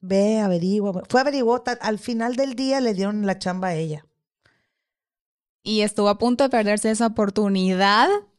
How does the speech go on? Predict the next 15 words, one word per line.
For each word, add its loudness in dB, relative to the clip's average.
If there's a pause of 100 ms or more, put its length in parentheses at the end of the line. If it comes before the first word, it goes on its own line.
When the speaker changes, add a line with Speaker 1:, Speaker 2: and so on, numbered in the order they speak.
(520)
Speaker 2:
por 0
lo 2
que -6
alguien 0
dijo. -4
Speaker 1:
Por -4
sus -6
Speaker 2:
"Me 0
dijeron 2
Speaker 1:
juicios. -2
Speaker 2:
que -2
esto". -6
Ajá. -4 (320)
"¿Para -10
qué?". -10